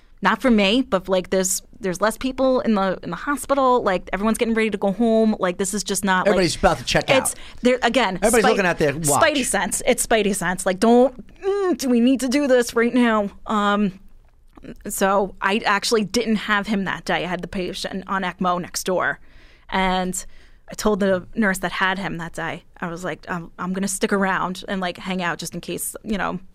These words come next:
Speaker 1: something goes on," 'cause I, I was, I was so attached to this patient. So they go to change the breathing tube out, and they lose the airway, and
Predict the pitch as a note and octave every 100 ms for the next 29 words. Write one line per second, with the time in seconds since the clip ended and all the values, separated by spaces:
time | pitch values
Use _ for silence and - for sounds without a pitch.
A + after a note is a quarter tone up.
0 | - - F3+ F3+ E3+ E3+ E3+ F#3+ F#3 F3+
1 | F#3+ F#3+ - - - - - F3+ - -
2 | G#3+ G3 - F3+ - - E3 E3+ - E3+
3 | - - - - - - - - - -
4 | - - - - - - - F3+ G3+ G#3+
5 | G3 A3+ G3+ F#3+ G#3 F3+ - E3 G#2 G2
6 | - - - - - - - - G3 F#3
7 | F3+ E3+ F3 - - - - - - -
8 | _ - _ G3 G3 F#3 E3+ - - -
9 | - - - - - - - - - -
10 | - - - - - F3+ F3 E3+ E3+